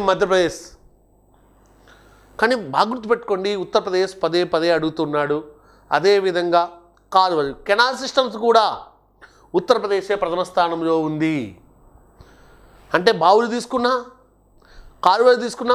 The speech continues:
ఉత్తరప్రదేశ్, ఒక చెరువులు తీసుకుంటే మాత్రం తమిళనాడు రాష్ట్రం, other sources తీసుకుంటే మాత్రం వెస్ట్ బెంగాల్. కానీ ఇక్కడ మనకు చిన్న డౌట్ వస్తుంటుంది,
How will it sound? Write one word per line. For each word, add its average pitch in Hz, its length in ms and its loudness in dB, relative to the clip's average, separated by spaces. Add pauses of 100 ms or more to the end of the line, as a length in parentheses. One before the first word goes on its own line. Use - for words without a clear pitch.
(120)
ఉత్తరప్రదేశ్, 247 480 2 (260)
ఒక - 80 -6 (180)
చెరువులు 294 400 2
తీసుకుంటే 233 320 0 (120)
మాత్రం 202 300 0 (500)
తమిళనాడు 202 480 0
రాష్ట్రం, 110 300 -12 (1600)
other 254 240 4 (120)
sources 294 380 0
తీసుకుంటే 240 400 0 (120)
మాత్రం 220 340 2 (520)
వెస్ట్ 220 280 0
బెంగాల్. 175 640 4 (1300)
కానీ 311 180 4
ఇక్కడ 277 220 0
మనకు 220 220 -2 (160)
చిన్న 247 200 2 (100)
డౌట్ 208 240 4
వస్తుంటుంది, 196 460 -2